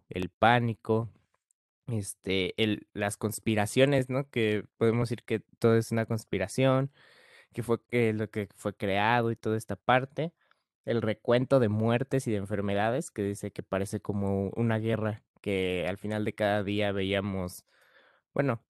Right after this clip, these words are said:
tal vez ya no tanto, pero al principio veíamos esa, ese recuento de cuántas muertes llevaba, ¿no? Y que se, había una fascinación morbosa por ver esa curva de contagios y de muertes. Este,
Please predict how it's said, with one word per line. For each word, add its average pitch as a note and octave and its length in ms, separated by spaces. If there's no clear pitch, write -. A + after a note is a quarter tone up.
tal D3 180
vez C#3+ 220
ya C3+ 100
no B2+ 140
tanto, A#2+ 360
pero G#2 260
al G2 80
principio A2 420
veíamos G#2+ 480
esa, A2+ 320
ese A#2+ 200
recuento A2+ 520
de G2+ 100
cuántas B2 340
muertes B2 320
llevaba, G2+ 400
¿no? A2+ 200
Y - 80
que - 160
se, F#2+ 480
había G#2 260
una A#2+ 160
fascinación G#2 600
morbosa A2 580
por F#2+ 240
ver G2+ 180
esa G#2 220
curva A#2 600
de A2+ 220
contagios G#2 680
y A2+ 40
de G#2+ 120
muertes. A2 520
Este, G#2+ 1120